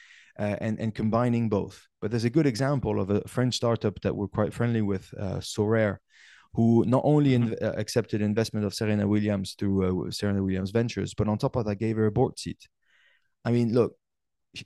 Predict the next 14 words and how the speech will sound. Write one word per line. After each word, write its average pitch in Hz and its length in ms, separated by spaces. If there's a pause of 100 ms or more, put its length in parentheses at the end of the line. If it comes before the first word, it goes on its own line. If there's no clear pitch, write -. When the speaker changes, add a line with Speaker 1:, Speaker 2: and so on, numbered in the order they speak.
Speaker 1:
y-, - 380
you 123 460
can 127 260 (160)
count 147 360
on, 117 260
on 113 200
your 110 200
hands 117 400
the 107 100
number 113 360
of 104 360
so 110 520
impactful 110 600
athletes 107 580